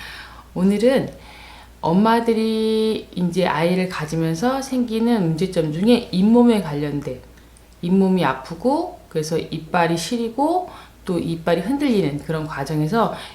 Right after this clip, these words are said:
잇몸 운동에 대해서 알려드릴 거예요. 엄마들이 대부분 아기를 갖고 나면은 릴렉신이라는 호르몬이 나와요. 그 릴렉신 호르몬 때문에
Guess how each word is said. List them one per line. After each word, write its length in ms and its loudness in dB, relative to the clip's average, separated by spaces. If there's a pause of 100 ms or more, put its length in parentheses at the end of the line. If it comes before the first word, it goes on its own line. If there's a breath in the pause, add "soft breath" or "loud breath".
(160)
잇몸 340 4
운동에 300 2
대해서 240 -4
알려드릴 460 -6
거예요. 600 -4 (920 loud breath)
엄마들이 640 2
대부분 260 0
아기를 440 2
갖고 320 -4
나면은 640 0 (340)
릴렉신이라는 1040 4
호르몬이 440 2
나와요. 500 -4 (100)
그 120 -10
릴렉신 440 -2
호르몬 460 0
때문에 520 0